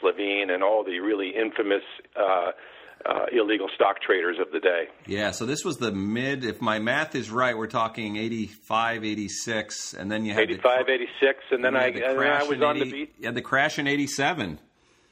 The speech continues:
Speaker 1: The crash in eighty-seven. I was on the beat in eighty-seven. Um, I sat there in front of my Quotron. Most people don't remember what a Quotron is, but it's what we had before, before the internet. Uh, and I watched the Dow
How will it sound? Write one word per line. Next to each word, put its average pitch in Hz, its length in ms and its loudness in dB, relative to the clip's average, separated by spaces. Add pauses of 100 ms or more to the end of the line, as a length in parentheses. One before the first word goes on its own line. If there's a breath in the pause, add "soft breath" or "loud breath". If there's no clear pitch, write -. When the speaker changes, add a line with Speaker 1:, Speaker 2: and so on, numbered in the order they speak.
(200 soft breath)
Speaker 1:
The - 40 -18
crash 123 320 4
in 139 60 0
eighty-seven. 127 520 2
I 98 40 2
was 98 160 0
on 113 160 0
the 117 60 0
beat 113 260 0
in 113 80 -2
eighty-seven. 110 680 2 (440 loud breath)
Um, 101 340 2 (120)
I 107 160 2 (120)
sat 113 260 4
there 117 200 4
in 107 160 -6
front 113 220 4
of 98 180 0
my 104 220 4 (100)
Quotron. 101 840 2 (360 loud breath)
Most 107 220 2
people 101 200 4
don't 104 180 2
remember 98 260 2
what 92 100 2
a - 40 0
Quotron 104 760 2
is, 92 140 -2
but 92 100 2
it's 92 140 -2
what 98 100 2
we 101 120 2
had 104 260 4
before, 104 440 2 (420 loud breath)
before 107 560 2 (260)
the 104 180 2
internet. 92 560 2
Uh, 101 240 4 (380 loud breath)
and 107 180 4
I 101 380 0
watched 104 540 2
the 107 80 -2
Dow 107 380 4